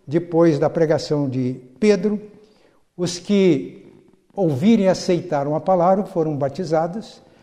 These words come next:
chegando o número de discípulos a quase três mil pessoas. Atos dois, quarenta e um.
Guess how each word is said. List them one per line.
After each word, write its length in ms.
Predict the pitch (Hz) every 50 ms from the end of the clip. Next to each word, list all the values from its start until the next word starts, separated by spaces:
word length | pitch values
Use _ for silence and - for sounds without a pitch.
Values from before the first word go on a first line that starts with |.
| _ _
chegando 440 | - - 196 185 180 226 226 196 233
o 20 | 214
número 480 | 208 226 233 226 220 226 226 190 180
de 120 | 160 170 170
discípulos 720 | 160 170 160 - - - 208 214 - - 214 208 165 160
a 80 | 170 165
quase 460 | 170 - 175 175 175 160 143 170 165
três 560 | - - - 185 180 196 196 190 170 127 147
mil 260 | 151 175 190 214 202
pessoas. 800 | 202 - 185 175 - - - 196 175 143 120 107 - - - - - - _ _ _ _ _ _ _ _ _ _ _
Atos 400 | - 151 160 160 160 139 120 107
dois, 320 | 120 143 180 196 196 190
quarenta 440 | - - 156 135 135 135 135 143 156
e 60 | 185
um. 200 | 214 226 175 117